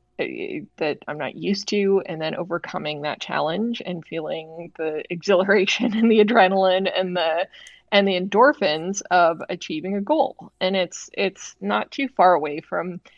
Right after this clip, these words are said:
the, the feelings we get on projects that go well and interactions and salespeople when they sell something, right? Like, they're very similar sort of chemistry things happening inside of us.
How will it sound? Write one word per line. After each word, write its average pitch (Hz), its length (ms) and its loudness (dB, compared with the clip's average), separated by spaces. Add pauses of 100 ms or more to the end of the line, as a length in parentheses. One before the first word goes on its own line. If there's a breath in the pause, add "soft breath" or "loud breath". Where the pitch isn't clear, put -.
(300 soft breath)
the, 180 260 -2
the 196 80 -2
feelings 220 400 2
we 196 140 0
get 170 400 2 (180)
on 151 380 -4
projects 170 560 -2
that 151 160 -6
go 156 160 -6
well 139 640 -2
and 151 480 -12 (140)
interactions 165 720 -6
and 160 140 -8
salespeople 190 640 2
when 165 160 -6
they 147 120 -6
sell 156 240 2
something, - 340 -8
right? 226 160 4
Like, 220 180 6
they're 214 240 6
very 240 360 0
similar 214 540 -2
sort 196 220 -2
of 185 140 -6 (520 soft breath)
chemistry 190 600 -6
things 160 260 -10
happening 214 460 0
inside 285 420 -6
of 165 80 -2
us. - 240 -6